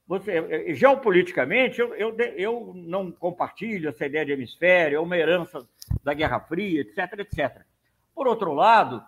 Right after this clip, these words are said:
a, a, a, a Comissão de Direitos Humanos teve como secretário executivo o Paulo Abrão, que defende os nossos interesses, que defende a Bolívia. Agora não, porque tá, tá num, num período ruim. Então,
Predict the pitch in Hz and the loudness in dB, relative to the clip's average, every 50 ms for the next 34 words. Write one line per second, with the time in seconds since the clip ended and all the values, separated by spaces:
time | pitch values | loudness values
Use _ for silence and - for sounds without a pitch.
0 | _ _ _ _ _ _ _ _ _ _ _ _ _ - 160 175 175 151 147 139 | _ _ _ _ _ _ _ _ _ _ _ _ _ 0 2 2 4 2 0 0
1 | 139 139 139 135 123 123 120 117 127 120 117 113 120 113 110 110 110 107 110 120 | 0 0 2 2 2 2 0 0 -2 -2 -2 -2 -2 -2 -4 -4 -4 -4 -6 -8
2 | - - 190 170 160 139 - 170 165 151 117 131 135 135 135 135 - 120 120 131 | -8 -8 -10 -10 -10 -10 -8 -8 -8 -8 -8 -6 -6 -6 -6 -6 -8 -12 -10 -6
3 | 170 214 226 240 226 - 262 254 - - 240 214 202 - - 190 196 156 143 - | -4 -4 -6 -6 -8 -6 -6 -6 -6 -8 -10 -12 -10 -10 -10 -10 -8 -8 -6 -4
4 | 165 147 143 131 160 170 - 156 - - 233 240 277 - - 339 320 302 359 370 | -4 -4 -4 -6 -8 -8 -10 -14 -14 -12 -10 -10 -10 -2 2 4 4 6 6 4
5 | 359 359 240 247 277 294 294 285 - - 185 214 202 208 - 214 240 269 269 240 | 4 6 4 6 6 6 4 0 -6 -2 0 0 0 2 2 2 2 2 0 -4
6 | 214 170 185 185 170 - - 160 156 160 - 156 139 135 170 196 208 185 - - | -4 -2 0 -2 -2 -2 -4 -8 -8 -6 -4 -4 -2 0 2 2 2 2 0 -4
7 | _ _ _ 202 190 220 214 214 - 226 233 247 233 196 190 165 160 170 156 143 | _ _ _ -6 -4 -4 -4 -4 -2 -2 -2 -2 0 0 -2 0 -2 -4 -4 -4
8 | 180 202 190 185 160 131 135 123 - _ _ _ _ _ _ - - - 175 214 | -4 -2 -2 -4 -4 -4 -8 -10 -10 _ _ _ _ _ _ 2 2 6 8 8
9 | 240 269 277 277 269 269 254 208 - - - - 123 - 175 175 160 - - _ | 8 6 6 4 4 4 4 2 -2 -8 -16 -20 -8 -2 -2 -2 -2 -4 -10 _
10 | - 147 165 175 180 175 160 139 - 175 165 190 202 190 156 160 160 175 202 - | -4 -4 -4 -4 -8 -10 -10 -8 -8 -6 -4 -4 -4 -4 -4 -4 -6 -6 -6 -2
11 | 285 294 339 403 - - | 0 0 0 0 -6 -16